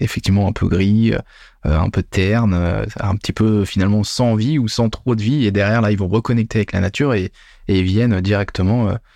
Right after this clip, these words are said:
habiter dans un, un petit bateau. C'est ça, ils emménagent dans, dans, dans un bateau. Alors, je sais pas forcément, euh, quel type de bateau, je pourrais pas aller, euh,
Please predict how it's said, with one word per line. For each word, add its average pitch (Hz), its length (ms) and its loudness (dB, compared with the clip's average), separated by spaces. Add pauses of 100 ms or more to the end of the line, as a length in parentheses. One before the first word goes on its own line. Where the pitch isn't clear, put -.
(220)
habiter 98 320 0
dans 95 220 2
un, 90 180 -2
un 92 100 -2
petit - 140 -4
bateau. 107 280 0
C'est - 120 -4
ça, 113 160 -2
ils 95 160 2
emménagent 107 460 2
dans, 95 240 -2
dans, 92 200 0
dans 92 240 0
un 90 60 0
bateau. 95 240 0
Alors, 101 160 0
je - 80 -4
sais - 180 -8
pas 107 160 2
forcément, 104 540 0
euh, - 20 0 (400)
quel 104 160 0
type 107 180 -4
de 104 80 2
bateau, 101 360 0
je 110 60 -4
pourrais - 200 -2
pas 107 160 -2
aller, 104 220 0
euh, 95 80 -2